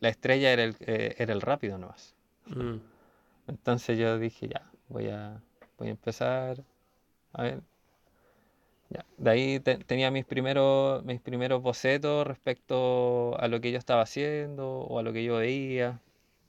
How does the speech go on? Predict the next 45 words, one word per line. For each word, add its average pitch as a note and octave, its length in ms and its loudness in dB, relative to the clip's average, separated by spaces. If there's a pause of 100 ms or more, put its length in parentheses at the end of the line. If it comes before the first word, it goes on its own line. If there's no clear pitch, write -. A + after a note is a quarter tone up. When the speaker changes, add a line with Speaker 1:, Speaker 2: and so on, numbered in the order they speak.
(460)
Speaker 1:
Y C3 80 -4
eso A#2+ 160 0
lo A#2 80 0
empecé A#2 280 -4
a A2 60 0
guardar. - 380 -6 (520)
Ya B2 140 4
con D#3+ 140 4
el C#3+ 160 0
tiempo, F3 480 0
con B2+ 180 -2
los B2 100 2
estudios, D3 340 -4
igual C#3 560 -2
dejé B2 300 -6
de C3 100 -2
tener B2+ 240 -2
menos C3+ 280 -8
tiempo B2 380 -4
para B2+ 180 -2
hacer B2 240 -8
eso. - 260 -8 (640)
Hasta B2 260 0
que C#3 100 0
un D3+ 160 -2
día, F3+ 500 2
bueno, C#3+ 280 -2
con A#2+ 160 0
esta, B2+ 880 0
cuando, A#2 400 -8 (640)
cuando A2+ 240 -4
surgió B2+ 300 -4
esta C#3 200 -2
red C#3 220 0
social, D#3+ 500 -2 (440)
yo B2 80 2
igual C3 240 4
a-, C#3 300 0
en A#2+ 200 -4
algún A#2+ 380 -8
momento B2+ 520 -2
subí B2 280 -4
algunas B2+ 540 -4
al A2 200 -4
Facebook D3 560 -2